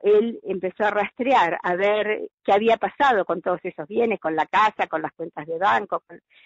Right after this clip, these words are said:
Después de muchos esfuerzos y muchos años, logró recuperar una parte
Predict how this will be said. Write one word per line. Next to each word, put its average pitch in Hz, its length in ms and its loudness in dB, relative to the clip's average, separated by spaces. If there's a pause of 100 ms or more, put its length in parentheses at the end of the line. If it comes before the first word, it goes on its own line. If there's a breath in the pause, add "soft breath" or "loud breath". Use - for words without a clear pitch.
(240 soft breath)
Después 233 320 2
de 277 120 4
muchos 311 300 0
esfuerzos 269 480 0
y 254 100 -2
muchos 247 340 -4
años, 269 340 0
logró 202 360 0
recuperar 196 760 -2
una 202 300 0
parte 151 600 -2